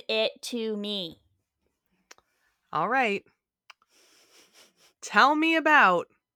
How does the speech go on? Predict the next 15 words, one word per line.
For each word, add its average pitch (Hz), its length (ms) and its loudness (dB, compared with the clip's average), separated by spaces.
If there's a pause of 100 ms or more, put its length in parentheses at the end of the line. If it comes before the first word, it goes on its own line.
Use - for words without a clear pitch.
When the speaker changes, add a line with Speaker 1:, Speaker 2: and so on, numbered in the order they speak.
(500)
Speaker 1:
Mm-hmm. 185 220 -16
Speaker 2:
the 175 120 4 (160)
romantic 269 680 -2
scabby 262 600 0
pirate 233 640 2 (280)
of 175 160 0
the 156 100 -4
Beet 214 300 -6
Farm. 151 480 -6 (580)
Speaker 1:
<laughs> - 400 -8 (1700)
Oh, 294 280 -8
he's 311 220 -14
romantic 294 1700 -8 (720)
and 170 180 -12
scabby. - 760 -8